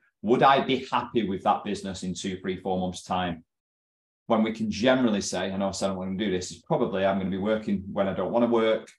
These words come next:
Um, I'll be probably having difficulties with some people because they bought something that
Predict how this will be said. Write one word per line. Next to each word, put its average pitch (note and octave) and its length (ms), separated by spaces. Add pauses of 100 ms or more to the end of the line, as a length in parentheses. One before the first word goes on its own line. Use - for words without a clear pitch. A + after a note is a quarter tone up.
Um, G2+ 320
I'll G2 220
be F#2+ 300
probably G2+ 520
having G2 580 (140)
difficulties G#2 580
with F#2 80
some F#2 180
people C3 460
because - 380
they G2 180
bought G2+ 320
something F#2 460
that F#2 220